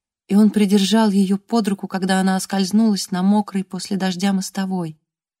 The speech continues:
и показалось при этом, что его рука коснулась не пальто ее,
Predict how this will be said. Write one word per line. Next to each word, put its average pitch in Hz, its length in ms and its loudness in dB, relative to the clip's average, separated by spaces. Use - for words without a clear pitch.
и 196 80 -2
показалось 208 540 2
при 202 180 0
этом, 196 200 0
что 196 200 -4
его 190 200 2
рука 196 280 0
коснулась 196 680 -2
не 185 100 -6
пальто 185 480 -6
ее, 170 400 -4